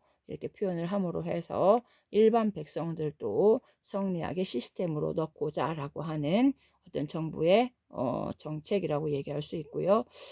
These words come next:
자, 이렇게 해서 삼 행실도가 세종대왕 때 만들어졌다라고 하면은,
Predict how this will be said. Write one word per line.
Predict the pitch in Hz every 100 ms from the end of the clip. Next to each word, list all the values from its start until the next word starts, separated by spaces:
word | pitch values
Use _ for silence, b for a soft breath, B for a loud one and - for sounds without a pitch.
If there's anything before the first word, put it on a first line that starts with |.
| B _
자, | 196 175 147 131
이렇게 | 175 214 233
해서 | 240
삼 | 233 262 262
행실도가 | 262 254 233 220 208 196 - 175 156 156 170 214 247
세종대왕 | 214 214 196 196 170 165
때 | 180
만들어졌다라고 | 175 160 185 170 160 170 170 165
하면은, | 185 175 151 190 208 165